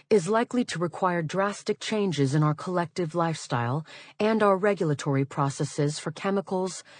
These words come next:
pharmaceuticals, and consumer products.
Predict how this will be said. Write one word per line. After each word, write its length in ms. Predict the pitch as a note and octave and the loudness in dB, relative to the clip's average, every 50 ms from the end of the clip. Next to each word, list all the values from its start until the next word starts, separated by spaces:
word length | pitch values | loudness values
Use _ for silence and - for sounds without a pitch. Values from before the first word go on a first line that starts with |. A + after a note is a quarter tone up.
| - - - _ - | -20 -20 -12 _ 0
pharmaceuticals, 960 | D#3 D3 C#3 D3 - - - F#3+ F3+ F#3 E3+ - - F3+ E3+ E3+ D#3+ D#3+ - - - - - _ - | 2 2 2 2 0 -2 -2 0 0 0 -2 -2 0 0 0 0 -2 -6 -10 -16 -20 -20 -12 _ -2
and 180 | F3 F3 D3+ | -2 -2 0
consumer 460 | - G3+ F#3+ - - - A3 G3+ F3+ D#3 | 0 -2 -2 -2 0 0 0 2 0 0
products. 680 | - - D3+ B2 A#2+ A2+ G#2+ A2 - - - - - | 0 0 0 0 0 -2 -4 -6 -10 -12 -14 -14 -16